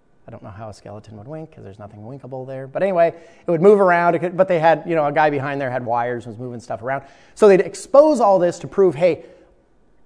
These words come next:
their argument was every Roman Catholic was a fraud. Like, we would argue there were some true believers in that group,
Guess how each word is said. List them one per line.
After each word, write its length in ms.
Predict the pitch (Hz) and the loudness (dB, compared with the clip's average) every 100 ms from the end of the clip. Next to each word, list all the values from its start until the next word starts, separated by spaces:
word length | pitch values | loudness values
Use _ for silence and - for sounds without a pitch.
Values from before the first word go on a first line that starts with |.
| _ _ _ _ _ - | _ _ _ _ _ -6
their 260 | 175 175 202 | 0 2 8
argument 320 | 208 196 165 | 8 6 2
was 160 | 156 - - | -4 -4 0
every 340 | 233 214 226 | 2 4 4
Roman 300 | 190 196 175 | 4 4 2
Catholic 380 | - 175 156 139 | 0 0 0 -4
was 140 | 147 | -8
a 40 | 113 | -10
fraud. 680 | - 147 127 131 139 151 - _ _ - | -4 0 2 2 -2 -6 -14 _ _ -14
Like, 100 | 139 | -2
we 160 | 180 | 0
would 120 | 185 175 | 2 0
argue 360 | 147 151 151 | 0 0 -2
there 120 | 143 | -2
were 60 | 131 | -6
some 160 | - 123 | -10 -8
true 240 | - 151 | -2 -2
believers 520 | 131 117 143 156 156 | -2 -6 -4 -4 -6
in 60 | 156 | -8
that 180 | 151 - | -10 -8
group, 420 | 160 156 156 | -6 -6 -8